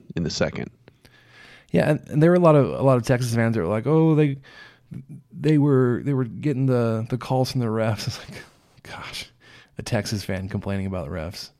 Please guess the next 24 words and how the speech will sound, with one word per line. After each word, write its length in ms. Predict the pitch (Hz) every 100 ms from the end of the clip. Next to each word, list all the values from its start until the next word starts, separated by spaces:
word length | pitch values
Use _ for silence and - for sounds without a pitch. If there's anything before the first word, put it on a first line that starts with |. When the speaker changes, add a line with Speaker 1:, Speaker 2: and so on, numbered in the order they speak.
| _ _ _ _ _ _ _ -
Speaker 2:
What 160 | -
is 80 | 76
Speaker 1:
Yeah, 240 | 120 107 101
Speaker 2:
this? 80 | -
Speaker 1:
at 200 | 120 110
home. 380 | 120 107 92 -
I, 160 | - 123
Speaker 2:
It 100 | 135 - -
Speaker 1:
I 20 |
Speaker 2:
had 120 | 110 139
Speaker 1:
don't 140 | 87
get 140 | 85
it. 100 | 80 - - 113
Speaker 2:
nothing 400 | 135 151 160 135
to 100 | 107
do 140 | 110
with 100 | 101
Texas 300 | 113 101 104
Tech 200 | 107 90
being 220 | 101 104
mo-, 100 | 95 110
more 160 | 98
aggressive. 580 | 87 87 95 - 90 - _ _ _ _ _ _ _ _ -
Um, 380 | - 113 117 113